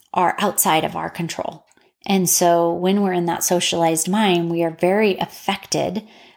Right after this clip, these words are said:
by other people's opinions, by things that happen to us. And so it becomes much harder to grow. And therefore, we're often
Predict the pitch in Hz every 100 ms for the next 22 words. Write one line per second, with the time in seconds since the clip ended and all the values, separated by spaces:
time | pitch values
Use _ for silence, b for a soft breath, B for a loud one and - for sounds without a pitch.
0 | - 165 180 175 - 196 190 180 - 160
1 | 165 - 220 208 175 175 - 170 - 190
2 | 180 165 - - 180 180 165 - 180 -
3 | 151 - - B B B - 180 175 180
4 | 180 175 - 180 185 175 - 170 165 165
5 | 170 226 202 165 - 175 185 214 214 180
6 | 170 170 - 185 214 - 175 170